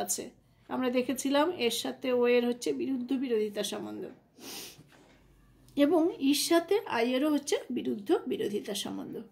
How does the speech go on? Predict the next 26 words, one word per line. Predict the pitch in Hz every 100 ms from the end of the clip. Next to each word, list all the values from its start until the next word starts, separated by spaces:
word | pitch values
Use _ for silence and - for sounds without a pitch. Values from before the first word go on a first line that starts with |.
| -
প্রথম, | 277 392 311 - -
প্রথম | 254 262 370 269
বিরোধিতাটা। | - 208 202 190 - - _ _ _ - - - _ _ -
দ্বিতীয় | 240 330 320 370 370
বিরোধিতা | 294 294 285 285 330 330
কার | 294 285
সাথে | 339 311 320
হয়েছিল? | 339 - 415 466 269
এর | 339 -
সাথে | 370 381 381 277
ই | 247 -
এর | - _ _ _ - - - - 415 403 294 269 254
বিপরীত | 302 311 285 202
বিরোধিতা। | 196 196 196 202 - -
এই | 185
যে | - -
এর | 254 -
সাথে | 320 320 330 247
ই | 247
এর | 247 247
একটা | 262 -
সম্বন্ধ | 240 247 247 254
আছে, | 247 403 494 - - - 127 - - _ _ _ _ _ _ _ _ _ 247
এটা | 262
হচ্ছে | 247 359 494 - - 247
বিপরীত | 240 - 254 359